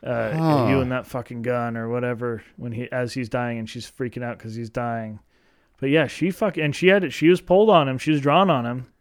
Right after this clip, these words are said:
Speaker 1: when it flashes to her after the shot goes off, and he turned towards her after the shot went off, too.
Speaker 2: Okay.
Speaker 1: I'm convinced she shot her, not the kid.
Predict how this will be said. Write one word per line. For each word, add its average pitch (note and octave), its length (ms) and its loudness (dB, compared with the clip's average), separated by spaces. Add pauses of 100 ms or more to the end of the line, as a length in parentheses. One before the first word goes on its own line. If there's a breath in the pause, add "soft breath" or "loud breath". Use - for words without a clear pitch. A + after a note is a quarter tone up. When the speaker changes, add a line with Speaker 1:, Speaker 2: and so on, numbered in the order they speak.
Speaker 1:
when B2 140 -6
it G#2+ 100 -10
flashes D3 440 -2
to A#2+ 120 -4
her A#2+ 160 -2
after B2 240 -4
the A#2 80 -6
shot C#3+ 280 -2
goes B2 140 -2
off, A#2+ 200 -4
and B2 80 -6
he C3+ 100 -4
turned D3+ 320 -6
towards D#3 340 4
her A#2 160 -4
after A#2 220 -6
the A#2 60 -10
shot C3 260 -2
went A#2 120 -10
off, G#2+ 180 -10
too. C#3+ 120 0
Speaker 2:
Okay. A3+ 440 4 (160)
Speaker 1:
I'm C#3 160 0
convinced C#3+ 440 0
she E3 240 -2
shot C#3+ 300 2
her, C3+ 100 -2
not C3 200 -4
the C#3+ 100 -6
kid. A#2+ 380 -10